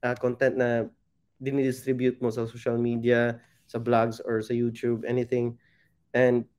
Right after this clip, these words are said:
once that is, ano, that is done,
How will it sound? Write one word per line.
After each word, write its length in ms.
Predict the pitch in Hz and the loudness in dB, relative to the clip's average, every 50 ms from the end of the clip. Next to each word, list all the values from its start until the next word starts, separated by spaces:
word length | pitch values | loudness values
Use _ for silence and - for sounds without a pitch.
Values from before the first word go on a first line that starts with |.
| _ _ | _ _
once 420 | - 139 165 175 196 190 - - - 135 | 4 6 6 6 4 2 -4 -12 -2 2
that 240 | 156 165 165 - - | 2 2 2 0 0
is, 400 | 151 151 151 139 - - - - - | 2 2 2 2 -2 -8 -12 -8 -2
ano, 300 | 156 139 120 147 170 - _ _ _ _ _ _ _ _ _ _ _ _ _ _ - | 0 0 0 0 -2 -6 _ _ _ _ _ _ _ _ _ _ _ _ _ _ -4
that 200 | 135 127 139 135 | 2 4 4 4
is 140 | 139 139 131 | 4 0 0
done, 400 | 127 143 139 131 123 127 131 | 2 2 4 4 2 0 -2